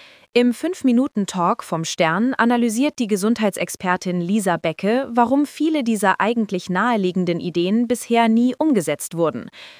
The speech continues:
Sie sagt, die Politik hat schlicht wahnsinnige Angst vor den Lobbygruppen der Ärzte, Kliniken und Pharmafirmen,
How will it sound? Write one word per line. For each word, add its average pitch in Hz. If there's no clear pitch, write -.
Sie 233
sagt, 269
die 262
Politik 277
hat 226
schlicht -
wahnsinnige 196
Angst 190
vor 165
den 156
Lobbygruppen 165
der 151
Ärzte, 185
Kliniken 196
und 151
Pharmafirmen, 160